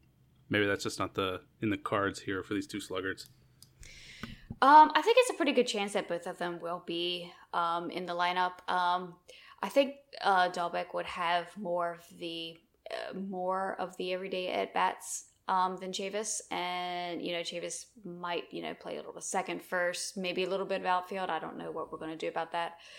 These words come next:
Speaker 2: but I kinda see Chavis as more of maybe a bench type of role. But I do think that both of them, um, start out, uh, next year on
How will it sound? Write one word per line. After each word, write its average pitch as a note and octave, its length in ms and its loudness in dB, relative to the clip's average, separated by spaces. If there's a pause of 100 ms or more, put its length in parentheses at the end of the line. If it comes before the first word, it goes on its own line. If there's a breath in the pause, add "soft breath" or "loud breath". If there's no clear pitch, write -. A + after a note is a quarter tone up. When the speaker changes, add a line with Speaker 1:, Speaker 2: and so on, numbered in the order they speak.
(360 loud breath)
Speaker 2:
but A#3 120 6
I A#3 60 8
kinda E4 240 6
see C4 480 2
Chavis F#3 320 -2
as F3 160 -12
more E3+ 440 -2
of E3 220 -14
maybe E3 200 -6
a D#3 80 -4
bench D#3+ 320 -8
type E3+ 160 -12
of E3 80 -10
role. F3 180 -4
But G3 120 0
I G#3+ 80 4
do C#4 180 2
think B3 280 2
that F#3+ 300 2
both F#3 200 -2
of E3+ 100 -6
them, E3+ 400 -4 (160)
um, E3 360 -2
start E3 280 -4
out, D#3+ 280 -2 (100)
uh, D#3 340 -2
next F3 320 -8
year D#3 420 -6
on D3+ 440 -6